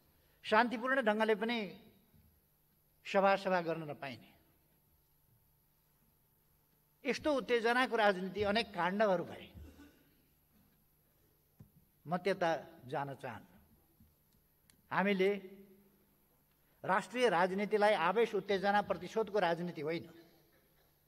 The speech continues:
झुट, जालझेल र प्रपञ्चको राजनीति होइन। सत्य तथ्यमा आधारित जनतालाई सही सूचना दिनुपर्छ। विकसित होस्,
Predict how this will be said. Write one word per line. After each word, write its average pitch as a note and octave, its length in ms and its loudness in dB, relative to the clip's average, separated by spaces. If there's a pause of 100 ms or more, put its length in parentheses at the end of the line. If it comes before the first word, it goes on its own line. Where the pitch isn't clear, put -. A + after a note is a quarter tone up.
(1040)
झुट, G3+ 280 2
जालझेल G3 500 4
र A3 60 0
प्रपञ्चको G#3 580 0
राजनीति F#3+ 400 2
होइन। D#3 260 -4 (1800)
सत्य G#3+ 280 2
तथ्यमा A#3 440 0
आधारित G3 460 4 (1500)
जनतालाई A3 500 4
सही B3+ 260 2
सूचना G#3 380 -2
दिनुपर्छ। D#3 460 -10 (460)
विकसित A#3 420 -18
होस्, F#3+ 200 -20